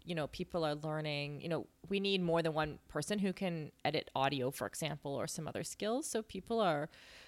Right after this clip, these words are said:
people have really stepped up and, um, like, to help, you know, to help Taylor smoothly exit, but also so that we can,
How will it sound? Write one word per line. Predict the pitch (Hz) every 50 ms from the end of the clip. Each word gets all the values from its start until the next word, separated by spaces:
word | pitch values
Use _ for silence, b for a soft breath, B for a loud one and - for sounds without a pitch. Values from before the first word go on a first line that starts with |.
| B
people | - 214 233 311
have | 302 285 247 -
really | 180 170 170 175
stepped | 175 - - 160 170 - -
up | 156 139 127 - - -
and, | - 151 147 143 143 139 139 135 147 - - -
um, | - 151 139 135 135 135 131 127 135 160 - _ _ _ _ _ _ _ _ _
like, | 175 190 180 -
to | - - 220
help, | 214 202 185 165 - - - - -
you | - 226
know, | 202 151 - - -
to | - 202
help | 180 190 190 170 - -
Taylor | - 190 185 165 160 156 147 -
smoothly | - - 185 170 156 165 - - -
exit, | - - - - 294 339 -
but | 226 202
also | 165 151 160 - - 135
so | - - 175
that | 151 135 92 -
we | 143 143 143
can, | - 170 135 147 147